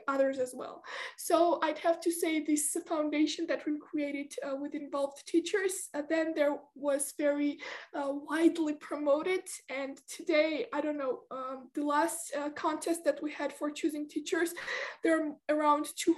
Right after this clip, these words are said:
hundred participants, uh, interested, uh, to, uh,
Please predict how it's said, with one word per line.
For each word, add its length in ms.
hundred 320
participants, 840
uh, 300
interested, 800
uh, 240
to, 340
uh, 400